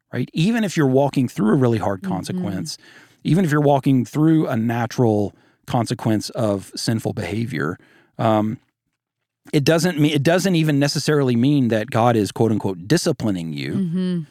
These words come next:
Speaker 1: Um, if anything, I think in a, in a lot of ways, even the heart of discipline is an invitation back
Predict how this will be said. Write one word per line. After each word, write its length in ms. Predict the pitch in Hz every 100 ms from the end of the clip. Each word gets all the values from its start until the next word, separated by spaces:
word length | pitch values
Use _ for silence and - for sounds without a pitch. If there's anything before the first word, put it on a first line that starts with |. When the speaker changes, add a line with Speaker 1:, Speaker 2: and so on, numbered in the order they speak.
| -
Speaker 1:
Um, 160 | 127
if 160 | 135 123
anything, 420 | 170 180 151 131
I 80 | 113
think 240 | 113 127
in 140 | 120 120
a, 120 | 123
in 180 | 190 120
a 60 | 110
lot 200 | 113 135
of 60 |
ways, 380 | 113 107 104 101
even 200 | - 113
the 60 | 98
heart 280 | - 180 151
of 160 | 101
discipline 500 | 95 101 - - 101
is 160 | - 117
an 120 | 110
invitation 800 | 120 131 107 - 117 - 104 90 - _ -
back 600 | 110 107 117 - - -